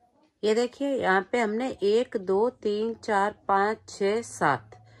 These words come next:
सात रो बना ली हैं। अब आठवीं रो पे हम ये फंदे उल्टे तरफ से बंद कर देंगे ऐसे, दो का एक करते हुए सारे फंदे हम बंद करेंगे। ये देखिए, इनको ज़्यादा टाइट बंद नहीं करना है,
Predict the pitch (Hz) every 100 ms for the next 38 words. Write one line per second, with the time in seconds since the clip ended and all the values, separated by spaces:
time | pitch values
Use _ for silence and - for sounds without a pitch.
0 | - - _ _ - - 208 220 262 269
1 | 226 196 170 160 170 190 226 349 - 208
2 | - - 196 196 226 285 262 190 151 147
3 | 160 202 _ _ _ _ - _ - 196
4 | 190 196 - 170 160 208 214 180 202 196
5 | 175 170 - 262 320 339 - 175 180 165
6 | 151 - - - - - - - 135 -
7 | - - _ _ _ - 165 175 185 208
8 | 208 - 175 - 170 170 202 302 _ _
9 | _ _ _ _ - - 208 208 240 254
10 | 233 180 175 185 262 302 - - 208 208
11 | 170 156 135 120 - - - - _ 156
12 | 147 - - 180 - - _ _ _ -
13 | 185 202 247 254 220 240 233 196 196 214
14 | 202 214 214 214 202 208 214 220 214 226
15 | 294